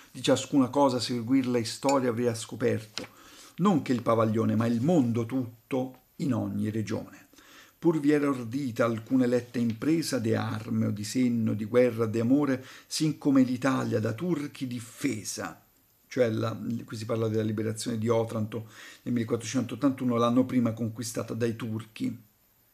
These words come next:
Per sua prodezza sola e il suo valore la battaglia tutta era distesa di monde-, di Monte Imperiale,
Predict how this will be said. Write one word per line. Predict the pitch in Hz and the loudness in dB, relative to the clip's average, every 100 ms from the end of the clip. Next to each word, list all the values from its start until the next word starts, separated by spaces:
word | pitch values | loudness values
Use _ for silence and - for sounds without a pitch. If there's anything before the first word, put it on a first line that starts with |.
| _ _ _ _ _ _ _ _ _ _ _ _ _ - - - | _ _ _ _ _ _ _ _ _ _ _ _ _ -20 -18 -8
Per | - 120 | -2 0
sua | - 123 | 0 -2
prodezza | 127 139 131 - 120 | 0 0 0 -4 -6
sola | - 143 120 | 0 2 2
e | |
il | 110 | 0
suo | - 123 | -2 2
valore | 123 147 160 131 | 4 4 2 0
la | 120 | 0
battaglia | 110 - - 127 120 117 113 | -2 -4 -6 -6 -4 -6 -6
tutta | 151 - 127 | -8 -2 0
era | 123 | 0
distesa | 113 110 151 151 131 | -2 -4 0 0 0
di | 113 | 0
monde-, | 120 143 139 127 131 - | 4 4 2 0 -2 -4
di | 123 | -6
Monte | 120 143 135 135 | 0 0 0 0
Imperiale, | 127 113 127 113 107 101 107 101 | 0 0 -2 2 0 0 -4 -6